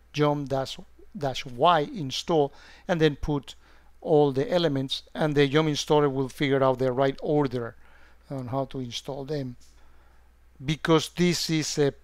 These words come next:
protocol that you are adding, in, in my case I was adding one and updating another one, I, uh, like to do deploy full configuration, uh, in QRadar admin. So I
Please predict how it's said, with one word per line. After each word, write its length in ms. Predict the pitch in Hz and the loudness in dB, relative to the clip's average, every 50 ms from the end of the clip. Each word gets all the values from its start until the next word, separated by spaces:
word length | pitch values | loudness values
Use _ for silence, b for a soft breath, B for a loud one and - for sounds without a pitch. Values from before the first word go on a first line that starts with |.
| - - - | -16 -10 -6
protocol 1200 | - - - - 185 214 247 254 - - - - 143 127 - _ - - 139 127 127 127 131 131 | 0 0 2 4 6 6 6 6 4 0 -6 -6 -6 -6 -6 _ -12 -8 -4 -2 -2 0 -2 -2
that 160 | 127 131 123 | -2 -4 -4
you 100 | 120 143 | 0 0
are 100 | 151 156 | 2 2
adding, 280 | - - 139 131 135 143 | 2 2 0 0 0 -2
in, 220 | 139 127 120 - - | -4 -4 -6 -6 -8
in 100 | 151 131 135 | -6 -4 -2
my 120 | 135 135 | -2 -4
case 320 | 131 - 143 135 131 - 147 | -2 -2 -2 -2 -2 -4 -6
I 100 | 135 123 | -8 -8
was 400 | 123 131 135 127 120 - - b b b b b - | -10 -10 -12 -12 -12 -14 -16 b b b b b -4
adding 240 | 156 139 139 135 135 | -2 -2 -2 -2 0
one 200 | 127 139 139 139 | 0 2 2 2
and 100 | 135 135 | 0 -2
updating 400 | 131 120 123 143 147 127 123 127 | -4 -2 -2 -2 -2 -2 -4 -2
another 260 | 135 180 214 185 165 | 0 2 2 2 2
one, 180 | 139 143 139 B B B B B B B B B B B - | 0 0 -2 B B B B B B B B B B B 2
I, 300 | 156 156 156 156 156 147 - - - - - _ _ - - - | 6 6 6 6 4 2 -4 -12 -20 -20 -20 _ _ -18 -12 -8
uh, 260 | - - - 233 226 214 185 - - - - - - | -6 -6 -6 -8 -10 -14 -18 -20 -20 -20 -20 -16 -6
like 260 | 165 156 160 160 156 - | 2 4 6 6 4 2
to 100 | - 139 | -4 -2
do 280 | 139 151 151 147 143 123 123 - | 0 0 0 0 -2 -4 -10 -6
deploy 680 | - 160 156 143 - - 147 147 156 156 160 160 160 - | -4 -2 -2 -2 -4 -4 2 4 6 8 8 6 6 2
full 460 | - - - - - 147 151 151 143 | -2 -8 -12 -8 -4 -2 -2 -2 -2
configuration, 1120 | - - 156 147 131 - - 156 127 143 139 135 160 185 202 190 - - 233 233 240 233 b b b b b b b b b b _ - | -2 -2 -2 -2 -4 -6 -8 -8 -6 -2 2 4 6 6 6 4 0 0 0 -2 -2 -4 b b b b b b b b b b _ -4
uh, 280 | 151 147 143 147 - - - | -2 0 0 -2 -2 -4 -4
in 260 | 233 156 147 147 131 | -2 0 0 0 -2
QRadar 440 | - - 147 135 139 143 143 156 - | -4 -4 -2 -2 0 0 0 0 0
admin. 600 | - 160 151 151 151 180 208 233 269 302 277 - | 0 0 -2 0 0 -2 -2 -2 -2 -6 -10 -14
So 360 | - - - 131 120 120 127 | -14 -12 -10 -10 -10 -10 -12
I 140 | 131 131 | -12 -14